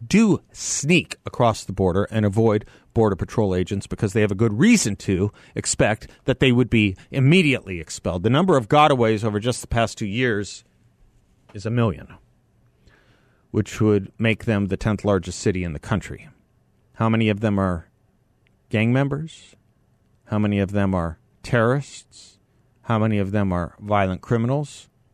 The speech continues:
How would we ever know? Incredibly, Acting Customs and Border Protection,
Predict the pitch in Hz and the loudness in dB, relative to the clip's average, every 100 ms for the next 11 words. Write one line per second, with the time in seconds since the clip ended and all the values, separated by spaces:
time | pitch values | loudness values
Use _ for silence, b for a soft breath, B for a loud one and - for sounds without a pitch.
0 | _ _ _ _ _ _ _ _ _ - | _ _ _ _ _ _ _ _ _ -2
1 | 117 107 107 107 107 107 120 - - _ | 0 0 0 0 0 0 -2 -4 -16 _
2 | _ _ _ _ _ _ _ _ _ _ | _ _ _ _ _ _ _ _ _ _
3 | - 120 - 240 247 - 90 113 131 135 | -8 -6 -4 -2 -2 -2 -4 -4 -2 -2
4 | 139 - 131 139 120 - 113 107 107 110 | -2 -2 -4 -2 -4 -4 -6 -4 -2 0
5 | 113 107 101 113 - 110 95 | 0 -2 -4 -4 -4 -4 -4